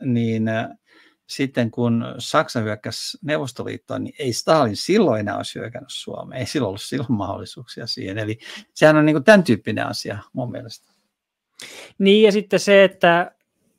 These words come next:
Speaker 2: pitää ymmärtää, että myös tommoselle niinku Neuvostoliitolle tämmönen puolueeton puskurivaltio ja,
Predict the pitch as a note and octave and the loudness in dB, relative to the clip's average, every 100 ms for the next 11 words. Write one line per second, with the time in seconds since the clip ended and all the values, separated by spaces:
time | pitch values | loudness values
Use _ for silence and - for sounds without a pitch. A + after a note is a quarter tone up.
0 | _ - F#3+ F#3 F#3 G3+ G3 F#3+ F3+ F#3 | _ -4 2 2 4 2 0 -4 0 0
1 | F#3 - _ B4 _ _ F#3+ F#3 F#3+ F3+ | 0 -2 _ -20 _ _ 0 6 6 4
2 | - - F#3 F3+ E3+ F3+ F3 F3+ F#3 F#3 | -2 -4 -2 0 -2 -2 -2 0 2 2
3 | F#3+ - - _ _ G3 G#3 G3 G3 E3+ | -2 -18 -20 _ _ 0 2 2 0 -2
4 | E3 E3+ D#3+ D#3+ - _ _ _ F4+ - | 0 0 0 -2 -4 _ _ _ -18 -6
5 | F3 F3+ - A3 A3+ F#3+ E3+ E3+ E3+ A3 | -2 -2 4 6 6 6 4 2 -2 -6
6 | _ _ A3+ A3 G3+ F3+ E3 D#3+ E3+ E3+ | _ _ -4 -2 0 2 2 0 2 2
7 | E3+ F3 | 2 0